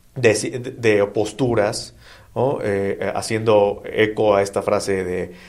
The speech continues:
de Francisca Pou, en la que dice que la corte se ha convertido en una orquesta de solistas y no en una orquesta tocando Mahler, eh, eh, al, al, al, al unísono. Eh, eh, lo que tienes es posturas distintas que, eh,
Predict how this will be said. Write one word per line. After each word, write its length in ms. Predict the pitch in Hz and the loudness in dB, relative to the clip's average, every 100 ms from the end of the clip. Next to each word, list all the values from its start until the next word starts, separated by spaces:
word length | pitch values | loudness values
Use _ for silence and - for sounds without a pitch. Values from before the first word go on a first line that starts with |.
| - - | -20 -6
de 140 | 95 | -4
Francisca 520 | 90 92 101 95 95 | -2 -2 -4 -2 -2
Pou, 280 | - 101 104 | 4 6 4
en 80 | 92 | 0
la 100 | 90 | -4
que 100 | - | -4
dice 260 | 95 98 95 | -4 -2 -2
que 80 | 95 | -2
la 140 | 90 | -2
corte 300 | 110 101 98 | 0 0 0
se 80 | 101 | -2
ha 80 | - | -2
convertido 580 | 95 92 92 104 101 - - - - | -4 -6 -4 -2 -2 -4 -18 -20 -8
en 120 | 98 | -6
una 140 | 101 98 | -2 -2
orquesta 420 | 98 104 - 98 | 2 2 2 0
de 80 | 90 | 0
solistas 640 | 92 95 98 - 87 - | -2 -2 -4 2 2 2
y 80 | 92 | -2
no 140 | 95 | -4
en 60 | 95 | -4
una 160 | 98 98 | -2 -4
orquesta 600 | 98 98 92 98 90 - - - - - | -2 -4 -2 -4 -4 -6 -20 -18 -12 -6
tocando 600 | 87 95 95 92 90 87 | -2 -2 -2 -2 -2 -2
Mahler, 500 | 92 95 98 98 92 90 - - - | -4 0 0 0 -2 -10 -18 -20 -8
eh, 220 | 92 92 95 | -4 -4 -2
eh, 240 | 95 90 | -2 -2
al, 360 | 92 90 92 95 | -4 -4 -2 -2
al, 160 | 92 95 | -4 -4
al, 320 | 92 92 92 90 | -4 -6 -8 -8
al 160 | 92 | -8
unísono. 440 | 92 101 101 98 - - - | -6 -4 -4 -6 -8 -16 -8
Eh, 220 | - 107 - | 2 2 4
eh, 340 | 110 110 - | 4 4 0
lo 120 | - 127 | 0 2
que 60 | |
tienes 220 | 135 180 | 2 2
es 80 | 170 | 2
posturas 500 | 165 143 180 170 139 | 2 2 6 6 6
distintas 640 | 107 - 120 104 90 85 - - - - | 4 -4 -4 -4 -6 -8 -14 -20 -20 2
que, 520 | 117 110 110 110 - - | 8 10 10 8 0 0
eh, 640 | 120 107 104 101 101 101 | 4 6 6 4 -2 -8